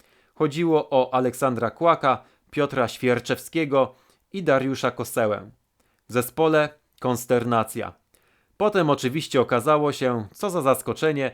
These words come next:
że wszystkie zasady przeprowadzania badań i przechowywania próbek zostały złamane. Mimo to w P Z P N ie stwierdzili, że trzeba odsunąć tych trzech piłkarzy i mnie jako trenera.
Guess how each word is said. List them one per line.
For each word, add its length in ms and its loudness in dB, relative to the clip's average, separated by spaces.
że 140 -4
wszystkie 480 -4
zasady 420 0
przeprowadzania 760 0
badań 480 0
i 80 -10
przechowywania 680 0
próbek 500 -2
zostały 480 2
złamane. 580 0
Mimo 320 2
to 140 2
w 80 -8
P 160 0
Z 180 -2
P 260 2
N 80 -4
ie 100 -4
stwierdzili, 680 -4
że 160 -4
trzeba 280 2
odsunąć 560 -2
tych 220 -2
trzech 240 -4
piłkarzy 580 0
i 100 -2
mnie 400 -2
jako 300 -2
trenera. 560 -4